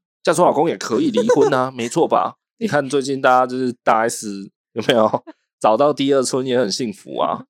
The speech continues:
Speaker 2: 哦。
Speaker 1: 这个没问题的。然后再来嘞，买车，买车真的买了觉得，觉得不好开，卖掉啊，
Speaker 2: 嗯。
Speaker 1: 对不对？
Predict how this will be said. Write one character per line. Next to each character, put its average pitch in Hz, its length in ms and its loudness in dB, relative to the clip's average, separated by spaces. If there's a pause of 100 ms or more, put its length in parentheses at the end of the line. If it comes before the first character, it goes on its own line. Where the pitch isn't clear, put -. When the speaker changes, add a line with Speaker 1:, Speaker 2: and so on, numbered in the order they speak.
Speaker 2:
哦。 - 220 -14 (300)
Speaker 1:
这 190 80 -2
个 170 140 0
没 131 200 -2
问 151 180 2
题 92 220 -10
的。 - 240 -12 (100)
然 104 100 -2
后 135 60 0
再 143 160 0
来 95 180 -4
嘞， - 240 -10 (460)
买 107 240 0
车， 139 460 0 (600)
买 113 180 0
车 147 200 0
真 156 120 -4
的 139 200 -2
买 98 220 -2
了 101 120 0
觉 117 120 -4
得， 131 140 -2
觉 127 140 -6
得 120 60 0
不 127 120 -4
好 92 220 0
开， 98 420 -6 (100)
卖 139 200 0
掉 131 280 -2
啊， 117 380 -2
Speaker 2:
嗯。 208 400 -10
Speaker 1:
对 127 120 -2
不 117 60 2
对？ 113 280 0